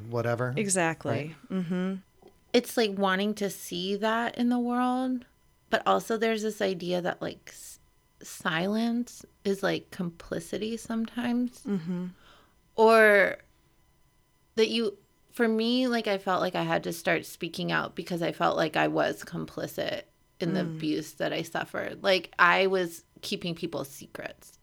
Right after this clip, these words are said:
Speaker 3: and I didn't wanna do that anymore. And, like, I feel like there's a lot of women authors specifically who speak to that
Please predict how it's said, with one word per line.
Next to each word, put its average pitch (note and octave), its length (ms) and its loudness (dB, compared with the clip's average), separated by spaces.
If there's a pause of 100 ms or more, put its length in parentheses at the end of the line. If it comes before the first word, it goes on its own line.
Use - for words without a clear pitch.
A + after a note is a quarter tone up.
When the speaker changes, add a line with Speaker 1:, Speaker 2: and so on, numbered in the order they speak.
(140)
Speaker 3:
and F#3+ 140 2
I F3+ 140 4
didn't E3 240 0
wanna D#3 220 -2
do D3 180 -4
that - 160 -6
anymore. - 580 -10 (500)
And, G3 160 6
like, F3 360 -4 (720)
I G3+ 80 6
feel G3+ 180 4
like G3+ 120 4
there's G3 180 0
a F3+ 60 4
lot D#3+ 260 4
of E3 160 0
women D#3 300 -2
authors E3+ 560 -4
specifically F3+ 800 -4
who F3+ 140 -4
speak - 420 -10
to G#3 220 -8
that G#3+ 440 -4